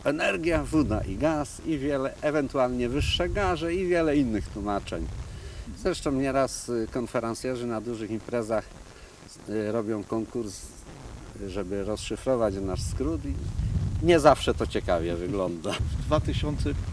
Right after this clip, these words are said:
Speaker 2: piątym roku wszedł do naszego kabaretu kolega Grzesiu Wyrwas, który zmienił Krzysztofa Zimocha, który ze względu na sytuację rodzinną nie mógł poświęcić się kabaretowi i Grzesiu wniósł dużo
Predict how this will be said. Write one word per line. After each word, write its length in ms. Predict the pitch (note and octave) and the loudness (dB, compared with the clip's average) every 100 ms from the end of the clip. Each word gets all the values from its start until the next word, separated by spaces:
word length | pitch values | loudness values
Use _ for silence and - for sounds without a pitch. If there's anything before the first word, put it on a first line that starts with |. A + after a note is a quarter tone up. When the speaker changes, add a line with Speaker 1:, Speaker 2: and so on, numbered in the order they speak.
| - | -2
Speaker 2:
piątym 380 | D3+ C3+ C#3+ B2+ | -2 0 0 2
roku 380 | C3 - D3+ - - - B2 | 2 2 2 2 0 0 0
wszedł 260 | - D3 - | 2 2 4
do 60 | |
naszego 240 | C#3 - C#3 C3+ | 2 2 0 0
kabaretu 360 | B2+ C3+ - - C#3+ | 4 4 4 4 6
kolega 360 | C3 B2+ B2 - - - - - | 8 10 10 8 6 6 8 10
Grzesiu 340 | - D3 - C3+ | 10 10 10 8
Wyrwas, 460 | C3 A#2+ B2 B2+ - - | 6 4 2 2 2 0
który 220 | - C3 B2+ | 2 2 4
zmienił 440 | C3+ C#3 C3+ A#2+ - - - C3 | 4 4 6 6 4 6 4 2
Krzysztofa 440 | - - C#3+ C#3+ | -2 -4 -4 -4
Zimocha, 360 | A2+ C3+ B2+ B2+ | -4 0 0 -2
który 200 | - B2 | -4 -4
ze 100 | A#2+ | -4
względu 320 | A#2+ B2+ B2 | -2 -2 -2
na 200 | A#2+ A#2+ - | -2 -2 -4
sytuację 480 | - C#3 B2+ - | -6 -4 -4 -4
rodzinną 300 | A#2+ B2+ C3 | -6 -4 -2
nie 200 | B2 C#3+ | -2 -2
mógł 180 | D3+ C3+ | -4 -6
poświęcić 440 | - - A#2+ C#3+ C3 | -10 -8 -8 -8 -8
się 60 | |
kabaretowi 720 | A2+ C3 C3 A#2 C#3 D#3+ A3 - - - - - D#3 | -4 2 2 0 -6 -4 -6 -8 -16 -18 -18 -6 0
i 280 | E3 - - | 0 -2 -6
Grzesiu 340 | - D#3 E3+ D3+ | -2 -2 0 0
wniósł 320 | D3 D3 - - - | 4 4 2 0 0
dużo 460 | E3 F3 - D#3 | 0 0 4 4